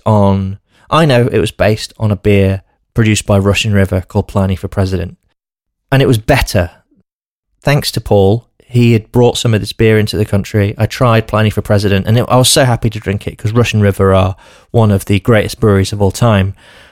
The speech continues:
But Crystallography was so good. If I'd been given an unlabeled can and told, "Oh, this is just coming from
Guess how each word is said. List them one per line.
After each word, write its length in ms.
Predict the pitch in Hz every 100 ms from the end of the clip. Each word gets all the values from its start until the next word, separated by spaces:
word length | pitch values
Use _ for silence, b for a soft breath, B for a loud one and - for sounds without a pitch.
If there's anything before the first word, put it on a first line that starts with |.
| b b b _ _
But 340 | 147 135 - _ _
Crystallography 840 | - 160 - 147 127 - 113 110 _
was 600 | 123 123 117 110 - - _ _ _ _ -
so 340 | - 156 147
good. 380 | 131 117 98 - _ -
If 120 | 139
I'd 280 | 170 185 -
been 160 | 185 151
given 280 | 135 117
an 120 | 104 98
unlabeled 540 | 123 117 113 117 113
can 380 | - 113 104 101
and 160 | 101
told, 360 | - 101 98 104
"Oh, 60 | 110
this 180 | 110 110
is 140 | 117
just 200 | - -
coming 300 | - 104 101
from 520 | 98 104 98 95 98